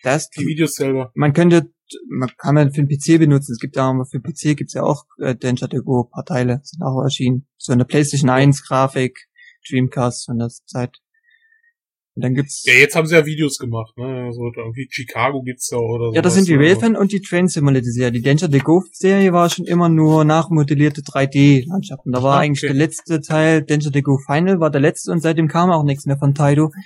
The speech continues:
Speaker 1: Äh, die haben da zwar noch Remakes auf der P S P, glaube ich, gemacht, so Abschnitte von Danger the Go Final, aber so was Neues haben die, glaube ich, nicht gemacht. Das letzte war für die PlayStation drei von, ich weiß gar nicht, ist das ein von Machen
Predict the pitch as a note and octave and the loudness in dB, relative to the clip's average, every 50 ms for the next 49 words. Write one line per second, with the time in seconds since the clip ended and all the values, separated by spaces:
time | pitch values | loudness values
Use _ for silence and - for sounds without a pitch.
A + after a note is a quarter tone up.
0 | - - - - - - - _ _ _ - C3+ C#3 C3+ C#3 C#3 C#3 C#3 C#3 C#3 | -18 -20 -20 -20 -20 -20 -20 _ _ _ -2 0 2 4 4 4 4 4 4 4
1 | C#3 C#3 C#3 - _ _ _ _ - C#3+ D3 D#3 D#3 E3 D3+ - - D#3+ D3+ D3 | 4 2 0 -4 _ _ _ _ -4 -2 0 2 2 2 0 0 0 0 2 2
2 | C#3+ C3 B2+ C#3 E3 F#3 G3 G3+ G3 G3 G3 F3+ E3 - D#3+ D3 - - E3 D#3+ | 2 4 4 6 6 6 6 6 4 2 -2 -6 -6 -6 -6 -6 -4 0 2 2
3 | D3+ D3 - - - E3+ F#3+ G3 G3+ G#3 G3 G3+ G3 G3+ G3+ G#3 G#3 G3+ G3+ - | 2 2 -2 -2 2 2 2 2 2 0 0 2 2 2 2 2 0 -2 -6 -12
4 | - - - D3 - - - - - F#3+ F#3 F3 G3 F#3+ G3 F#3 F3 E3+ F3 F3 | -16 -12 -6 -4 -2 -2 -2 -4 -2 -2 -2 0 0 -2 -2 -2 0 0 0 0
5 | E3+ E3 F3 E3+ D#3 F3 E3 E3 E3+ E3+ E3+ E3+ F3 F3 F3 E3+ _ _ _ _ | 0 0 -2 -2 0 0 0 0 2 2 2 2 2 2 0 -2 _ _ _ _
6 | _ - - - _ _ _ _ _ - C3+ C#3 C#3 C#3+ C#3 C3+ C3 C3 C3+ C3+ | _ -20 -20 -20 _ _ _ _ _ -2 2 4 4 4 4 4 4 4 4 4
7 | C3+ C3+ C3+ C3 C#3 - _ _ - - - - - - - - - - - - | 4 4 4 2 0 -6 _ _ -20 -20 -20 -20 -20 -20 -20 -20 -20 -20 -20 -14
8 | - C#3+ B2+ C#3 C#3 C#3+ - - - C#3 C#3+ D#3 E3 D#3 - D#3+ D3+ D3 C#3+ D3+ | -10 -8 -8 -6 -6 -8 -8 -4 0 2 4 4 4 4 2 2 2 2 2 2
9 | C#3+ C#3 C3+ C#3 C3 C3+ C3+ A#2+ - - B2 - C#3+ D3 D3 - - E3 D3+ C#3+ | 4 4 4 4 4 4 2 0 0 -4 -6 -2 -2 -2 -2 -2 -2 0 2 2
10 | D3+ D3+ D#3 D#3+ D#3+ D#3 D3+ D3 - _ _ _ _ _ _ _ _ _ - - | 4 4 4 4 2 2 0 -2 -8 _ _ _ _ _ _ _ _ _ -10 -10
11 | D3 C#3+ D3+ D3+ D3 - D3 C#3+ C3+ C#3 B2+ C3 C3+ D3 D#3 D3 - - - C#3+ | -8 -4 -4 -4 -4 -2 0 0 0 2 2 2 2 2 2 0 -2 -4 -2 0
12 | C3+ C#3 C3+ C#3 C3+ C3 C3+ C#3 C#3+ - _ _ _ _ _ _ _ _ _ _ | 2 4 4 2 2 0 -2 -4 -6 -10 _ _ _ _ _ _ _ _ _ _
13 | _ _ _ _ _ _ _ _ _ _ _ _ _ - - _ _ _ - A#2+ | _ _ _ _ _ _ _ _ _ _ _ _ _ -20 -20 _ _ _ -4 -4
14 | C#3 - - C3 B2+ B2 - C#3 - - D3 C#3+ D#3 D3 C#3+ C#3+ - C#3+ C#3+ C3+ | -4 -2 -2 -2 -2 -2 -2 -4 -6 -6 -6 -2 0 0 -2 0 0 0 0 2
15 | D3 C#3+ F#3 E3+ F#3 | 0 0 -2 -4 -4